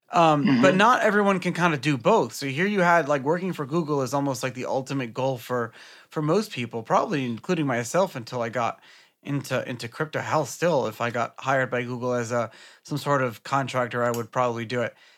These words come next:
Speaker 1: But, but now you're, you're working for, like, this messy place called the Ethereum Foundation, and shit, there have been
Speaker 2: <laughs>
Speaker 1: books written about what the Ethereum Foundation was like in its early days. I mean, did you just feel like a fish out of water completely?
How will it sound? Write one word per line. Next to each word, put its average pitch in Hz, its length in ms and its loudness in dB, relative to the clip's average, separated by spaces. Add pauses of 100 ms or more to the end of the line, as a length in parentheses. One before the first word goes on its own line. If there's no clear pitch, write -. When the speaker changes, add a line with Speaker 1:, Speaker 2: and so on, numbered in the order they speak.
(180)
Speaker 1:
But, 151 380 2 (520)
but 147 140 -2
now 170 200 4
you're, 170 380 2
you're 147 80 -6
working 170 300 -2
for, 156 160 -2
like, 147 160 2
this 139 240 -8 (220)
messy 151 560 0 (180)
place 165 320 0
called 143 240 0
the 135 100 -2
Ethereum 175 300 0
Foundation, 123 480 -2
and 123 140 -4
shit, 156 240 -2
there 151 80 2
have 143 100 0
been 139 160 -2 (200)
Speaker 2:
<laughs> - 120 -6
Speaker 1:
books 165 540 4
written 180 320 2
about 151 640 4 (320)
what 165 240 2
the 165 180 2
Ethereum 156 380 2
Foundation 135 420 -2
was 117 160 -6
like 151 300 2
in 123 80 0
its 117 120 -6
early 110 360 -4
days. 107 340 -4 (380)
I 143 80 0
mean, 185 140 4
did 165 100 -4
you 220 80 0
just 226 100 -2
feel 240 160 -2
like 226 140 2
a 185 80 2
fish 175 260 0
out 156 140 2
of 131 120 0
water 131 300 2
completely? 165 640 -6